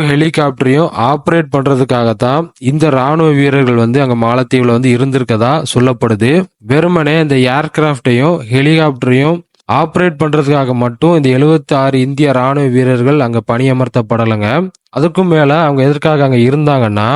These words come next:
பேரிடர் மேலாண்மை அப்படின்னு சொல்லுவாங்க பாத்தீங்களா, பூகம்பம் வரும்போது இல்ல வெள்ளம் வரும்போது மக்கள் ஒரு பகுதியில மாட்டிக்கிட்டாங்க அப்படின்னா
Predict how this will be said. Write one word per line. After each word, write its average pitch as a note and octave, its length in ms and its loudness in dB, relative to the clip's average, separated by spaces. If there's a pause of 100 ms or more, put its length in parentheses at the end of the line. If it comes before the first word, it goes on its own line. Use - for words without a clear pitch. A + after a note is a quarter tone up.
(400)
பேரிடர் F3+ 520 2
மேலாண்மை D3+ 540 0
அப்படின்னு C3+ 280 -2
சொல்லுவாங்க B2 300 2
பாத்தீங்களா, A2 460 -2 (320)
பூகம்பம் D3+ 480 2
வரும்போது A#2+ 500 0
இல்ல B2 180 0
வெள்ளம் C3 400 2
வரும்போது A2+ 440 0
மக்கள் B2 440 -2
ஒரு G#2+ 320 -2
பகுதியில B2+ 340 0 (100)
மாட்டிக்கிட்டாங்க A2+ 640 -2
அப்படின்னா F#2+ 320 -4